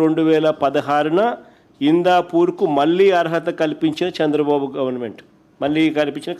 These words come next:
చంద్రబాబు. బిడ్డింగ్లో పాల్గొన్న ఇందాపూర్ డైరీ.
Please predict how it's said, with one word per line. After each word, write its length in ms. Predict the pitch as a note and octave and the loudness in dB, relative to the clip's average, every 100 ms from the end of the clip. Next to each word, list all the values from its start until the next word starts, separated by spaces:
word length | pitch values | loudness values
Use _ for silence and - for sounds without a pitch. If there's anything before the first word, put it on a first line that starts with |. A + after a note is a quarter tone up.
| D#3 | -4
చంద్రబాబు. 380 | D3 C#3+ C#3 A2+ - _ _ _ _ _ _ _ - _ _ _ - _ A#2 | -4 -2 -4 -6 -14 _ _ _ _ _ _ _ -20 _ _ _ -20 _ -2
బిడ్డింగ్లో 520 | C3+ D#3+ F#3 F#3+ F#3 F#3 F3+ | 0 2 2 2 2 2 0
పాల్గొన్న 480 | D#3+ D#3+ E3+ E3+ F3+ F#3+ E3 | 2 2 2 2 2 4 4
ఇందాపూర్ 480 | D#3+ E3 D#3 D#3 D#3 | 4 2 0 -2 2
డైరీ. 240 | C3 B2 | 2 2